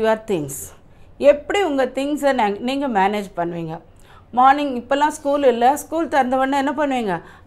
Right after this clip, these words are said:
"அம்மா என் ஷூ எங்க? அம்மா என் சாக்ஸ் எங்க? அம்மா ஐடி கார்டு எங்க?" இது மாதிரி பேரண்ட்ஸ் என்ன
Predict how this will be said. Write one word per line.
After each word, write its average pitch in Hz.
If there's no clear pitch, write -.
"அம்மா 294
என் 247
ஷூ 294
எங்க? 160
அம்மா 277
என் 269
சாக்ஸ் 254
எங்க? 196
அம்மா 269
ஐடி 285
கார்டு 233
எங்க?" 156
இது 262
மாதிரி 330
பேரண்ட்ஸ் 330
என்ன 330